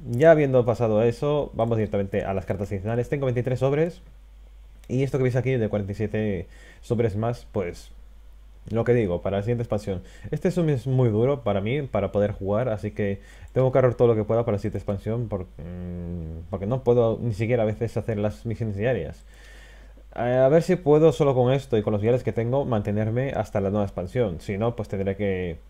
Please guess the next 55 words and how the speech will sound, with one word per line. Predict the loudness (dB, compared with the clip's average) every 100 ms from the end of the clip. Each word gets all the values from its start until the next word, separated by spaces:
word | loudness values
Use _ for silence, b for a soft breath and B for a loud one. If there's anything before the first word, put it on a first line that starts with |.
| -20 -20 -8
intentar | -2 0 2
acelerar | 2 2 2 4 4
esto | 2 0 0
y | 0 2
gastar | 0 0 -2
estos | -2 -4
sobres | -2 -2
a | -2
lo | -4
mejor | -4 -2
para | -2
conseguir | -4 -8 -6
viales, | -6 -6 -10 -6
quién | -6 -4
sabe. | -6 -8 -10 B B B B B 0
Pero | 4
bueno, | 6 6
vamos | 4 2 0
allá, | 2 2 2
sin | 0 -2
más | 0
dilación, | 0 0 0 -2 -2
sin | -2 -2
más | -2 -4
penas. | -4 -2 -2 -6 -10 -18 -6
A | -2
ver | -2 -2
si | -8 -4
me | -2
toca | 0
algo | 0
decente. | 0 -2 -8
Estoy | -8 -6
en | -4 -6
el | -6
que | -8
toca, | -6 -6 -4 0 2 0
sí, | -2 -6
en | -4 -6
el | -6
de |
pack | -4 -4
adicional. | -4 -6 -8 -10 -12 B B B B B B
Recordad, | -2 4 4 4
en | 2
este | 0 2
hay | 2
más | 0 0
posibilidades | -2 0 0 0
de |
que | -6
toquen | -4 -2 -2
las | -2
cartas | -4 -4
nuevas. | -8 -8 -10 -14